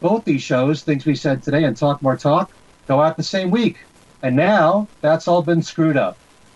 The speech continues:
So it's gonna be <laughs> every other. We're gonna flip each week. This week, it's Things We Said Today week. Next week, it's Talk More Talk. I don't know what we'll be talking about in our next show,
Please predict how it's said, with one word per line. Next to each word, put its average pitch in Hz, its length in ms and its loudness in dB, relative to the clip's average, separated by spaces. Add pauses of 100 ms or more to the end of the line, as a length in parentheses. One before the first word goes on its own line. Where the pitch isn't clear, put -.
So 139 180 -2
it's 233 160 0
gonna 151 160 0
be 151 220 0
<laughs> - 40 -12
every 202 340 2
other. 175 380 2 (680)
We're 151 140 -2
gonna 143 220 0
flip 214 360 -2 (300)
each 170 280 -6
week. 175 260 2 (140)
This 160 220 -2
week, 170 220 2
it's 151 160 -2
Things 165 260 0
We 156 100 2
Said 147 280 -2
Today 160 260 0
week. 180 300 0
Next 117 260 -4
week, 131 160 0
it's - 160 -4
Talk 127 280 0
More 110 140 0
Talk. 170 380 2 (560)
I 127 120 2
don't 180 220 2
know 190 80 2
what 180 120 0
we'll 170 100 2
be 160 140 2
talking 170 340 2
about 165 300 2
in 160 80 0
our 156 120 4
next 196 240 0
show, 156 320 -2